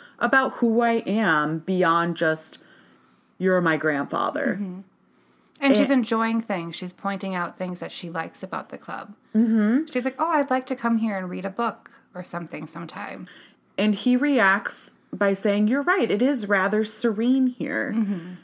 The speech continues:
Speaker 1: And I think he's starting to notice things that he didn't notice before. And I'm sure that has everything to do with a new perspective
Speaker 2: Mm-hmm.
Speaker 1: being there.
Speaker 2: He's the problem.
Speaker 1: Mm-hmm. Mm-hmm.
Speaker 2: <laughs>
Speaker 1: Yeah.
Speaker 2: Richard's realizing it.
Speaker 1: Yeah, <laughs> exactly. Exactly.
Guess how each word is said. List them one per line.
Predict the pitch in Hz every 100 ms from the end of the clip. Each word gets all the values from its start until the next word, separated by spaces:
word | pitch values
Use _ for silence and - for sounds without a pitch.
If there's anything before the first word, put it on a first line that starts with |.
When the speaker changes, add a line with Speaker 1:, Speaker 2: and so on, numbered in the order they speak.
| _
Speaker 1:
And | 240
I | 247
think | 247 269 262
he's | 330 320
starting | - 214 226 226
to | 220
notice | 190 165 185 208
things | 185 180 180
that | 196
he | 196
didn't | 175 175 185 180
notice | 180 208 247 -
before. | 170 - 151 117 104 135 208 - - _ _
And | - 226
I'm | 233
sure | 220 254
that | 269 226
has | 226 208
everything | - 185 233 233 220 208
to | 202
do | 220 247
with | 214 196 -
a | 190
new | 185 180
perspective | 180 185 - 180 - - 135 127 180 -
Speaker 2:
Mm-hmm. | 196 190 190 208
Speaker 1:
being | 233 277 240 156
there. | 147 82 71 120 185 -
Speaker 2:
He's | 277 339
the | 302
problem. | 233 160 151 - 175 165 170 -
Speaker 1:
Mm-hmm. | 208 202 202 233 277 - -
Mm-hmm. | 202 196 190 247 - - 262
Speaker 2:
<laughs> |
Speaker 1:
Yeah. | 294
Speaker 2:
Richard's | 349 302 349
realizing | 370 480 226 175 165
it. | 214
Speaker 1:
Yeah, | 247 302 277
<laughs> | 311
exactly. | 240 269 320 - 285 196
Exactly. | - 208 220 254 294 - 185 -